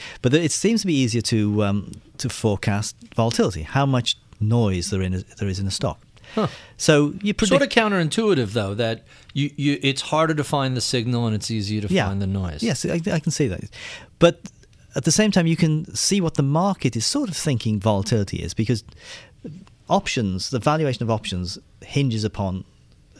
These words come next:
Speaker 1: estimation of volatility. So you can say, "Oh, here's a call option. Uh, what volatility are they plugging into the famous Black-Scholes formula to give that, that price that you see in the market?" And so you can, you can back out a thing called implied volatility, which is sort of a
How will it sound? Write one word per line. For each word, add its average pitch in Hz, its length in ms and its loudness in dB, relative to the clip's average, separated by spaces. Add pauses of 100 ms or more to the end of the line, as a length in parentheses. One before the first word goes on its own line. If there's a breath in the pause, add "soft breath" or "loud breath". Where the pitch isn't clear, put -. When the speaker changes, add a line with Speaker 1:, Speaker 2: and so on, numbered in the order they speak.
(280)
Speaker 1:
estimation 101 540 0
of 90 240 -6 (240)
volatility. 104 560 0 (360 loud breath)
So - 140 4
you 147 120 6
can 156 120 2
say, 143 300 2
"Oh, 123 160 0
here's 139 240 0
a - 40 -6
call 98 300 -2
option. - 340 -4 (420 loud breath)
Uh, 101 240 -4 (140)
what 151 220 2
volatility 117 600 2
are 107 120 -6
they 104 100 -2
plugging 107 420 0
into 98 220 0
the 90 60 -2
famous 123 340 0
Black-Scholes 92 500 -4
formula 90 320 -6
to 107 100 -6
give 101 280 -2
that, 98 160 -2 (120)
that 92 160 -6 (360)
price 131 340 0
that - 140 -6
you - 60 -4
see 104 160 0
in 98 100 0
the 120 40 0
market?" 143 420 -2 (420 loud breath)
And 123 120 2
so 165 60 2
you 151 80 4
can, 143 280 0
you 139 280 -6
can 123 120 -2
back 147 220 0
out 113 80 2
a 110 60 0
thing 110 160 0
called 101 180 0
implied 120 400 0
volatility, 90 480 -2
which 107 200 -2
is 143 80 0
sort 170 320 4
of 104 160 -2
a 85 100 -10